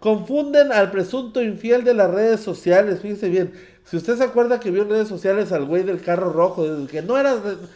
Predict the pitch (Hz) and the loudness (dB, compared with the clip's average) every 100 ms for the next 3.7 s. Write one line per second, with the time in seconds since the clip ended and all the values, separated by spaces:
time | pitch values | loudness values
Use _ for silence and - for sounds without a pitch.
0 | - - 254 269 262 254 269 262 - 196 | -20 -2 -2 2 0 0 0 0 -4 -12
1 | 170 240 262 240 220 214 190 220 240 233 | -8 -4 -2 -2 -4 -6 -6 -2 -2 -4
2 | 143 139 185 220 185 143 143 151 185 135 | -8 -8 -6 -8 -8 -8 -6 -6 -6 -10
3 | 110 127 151 165 202 240 | -10 -8 -4 -2 0 -4